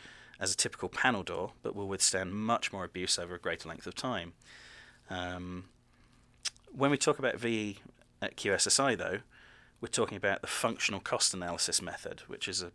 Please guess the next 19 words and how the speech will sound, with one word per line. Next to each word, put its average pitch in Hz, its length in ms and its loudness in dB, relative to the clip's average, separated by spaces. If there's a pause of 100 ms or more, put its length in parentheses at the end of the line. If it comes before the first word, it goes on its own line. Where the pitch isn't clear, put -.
very 95 180 -2
specific - 520 0
part 90 320 -2
of 87 100 -10
V 90 200 -6
E. 131 160 -10 (120)
The 113 80 -2
cost - 460 6
is 117 80 4
the 110 100 4
actual 104 320 2
amount 98 340 0
incurred 92 380 0
in 90 100 -6
the 85 60 -8
delivery 110 420 2
of 87 80 0
a 82 60 -4
project - 580 0